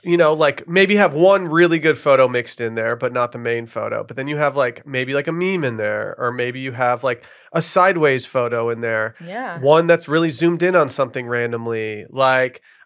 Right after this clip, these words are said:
Speaker 1: uh, I don't know.
Speaker 2: Like, the most common, I feel like, for, like, college students or whatever is, like, a semester photo dump.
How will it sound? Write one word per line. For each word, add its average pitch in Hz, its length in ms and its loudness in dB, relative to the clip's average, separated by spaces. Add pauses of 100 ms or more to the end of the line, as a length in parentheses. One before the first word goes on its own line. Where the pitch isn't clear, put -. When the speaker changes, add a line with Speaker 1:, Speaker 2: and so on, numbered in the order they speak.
(100)
Speaker 1:
uh, 135 520 2 (960)
I 170 120 0
don't 175 160 2
know. 127 340 -2 (220)
Speaker 2:
Like, 233 140 -10
the 254 80 0
most 247 260 -2
common, 185 280 -6
I 190 80 -6
feel 202 180 -6
like, 196 340 -6
for, 175 380 -8 (400)
like, - 80 -18
college 165 320 -2
students 170 420 -6
or 180 60 0
whatever 185 320 0
is, 170 260 -8
like, 175 160 -6
a 170 40 -6
semester 175 540 -6
photo 156 320 -12
dump. - 320 -16